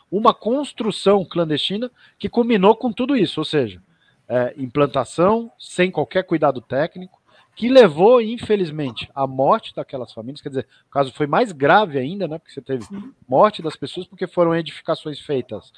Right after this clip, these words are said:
Speaker 1: em áreas sensíveis, ou seja, áreas especialmente protegidas, áreas que tenham proteção ambiental, e foram edificadas a, a, de uma forma totalmente clandestina e irregular.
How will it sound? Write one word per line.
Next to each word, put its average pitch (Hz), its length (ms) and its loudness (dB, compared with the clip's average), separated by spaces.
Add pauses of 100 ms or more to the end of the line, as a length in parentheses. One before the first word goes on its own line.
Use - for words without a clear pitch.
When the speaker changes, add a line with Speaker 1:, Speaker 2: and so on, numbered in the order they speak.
(260)
Speaker 1:
em 143 220 -4
áreas 170 540 4 (180)
sensíveis, 165 840 -4
ou 131 100 -6
seja, 131 300 -4
áreas 143 260 0
especialmente 139 680 -10
protegidas, 127 840 -8 (280)
áreas 147 300 0
que - 100 -20
tenham 180 340 -2
proteção 131 560 -10
ambiental, 123 640 -2 (380)
e 220 80 -12
foram 214 240 -2
edificadas 190 920 2
a, 190 60 4 (920)
a, - 60 -14
de 127 100 -12
uma 147 140 -6
forma 156 260 -4
totalmente 175 480 -6
clandestina 151 560 -10
e 175 40 -10
irregular. 170 440 -6